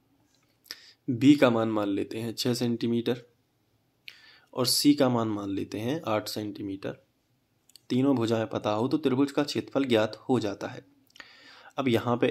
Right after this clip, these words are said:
एस का मान निकालेंगे तो तीनों का योग छः plus छः plus आठ और बटे कितना हो जाएगा? दो। आठ छः चौदह, चौदह और छः बीस, बीस बटे दो, ठीक है। तो बीस बटे दो कितना हो जाएगा? दस सेंटीमीटर।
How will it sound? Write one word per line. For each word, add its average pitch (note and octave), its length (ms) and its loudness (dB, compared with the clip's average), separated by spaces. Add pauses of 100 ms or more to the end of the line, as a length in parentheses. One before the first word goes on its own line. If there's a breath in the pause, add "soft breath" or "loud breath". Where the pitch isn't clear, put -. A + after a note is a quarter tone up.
एस A#2 220 2
का B2+ 120 0
मान B2 200 0
निकालेंगे A2+ 480 0
तो A2+ 100 0
तीनों B2 360 0
का A#2+ 120 2
योग G#2+ 340 0
छः B2+ 340 2
plus A2+ 380 0
छः A#2+ 280 -2
plus A#2 320 0
आठ G#2+ 320 -4 (280)
और A2+ 120 -2
बटे G#2+ 260 -4
कितना A2+ 260 -4
हो A2+ 160 -4
जाएगा? A#2 280 -2
दो। A2 320 -6 (800 soft breath)
आठ A2 240 -4
छः B2+ 140 -2
चौदह, G#2 400 -2 (300)
चौदह G#2+ 280 -2
और A2+ 240 0
छः G#2+ 220 -4
बीस, G#2+ 480 -8 (180)
बीस G#2+ 240 -6
बटे G#2 260 -6
दो, A2 200 -12 (1300)
ठीक C3 180 -6
है। F3+ 80 -14 (640 soft breath)
तो D3+ 60 -2
बीस C#3 280 6
बटे C#3 260 6
दो C3+ 160 4
कितना B2+ 320 0
हो A#2 140 4
जाएगा? A#2 300 4
दस G#2+ 540 -4
सेंटीमीटर। A2 720 -2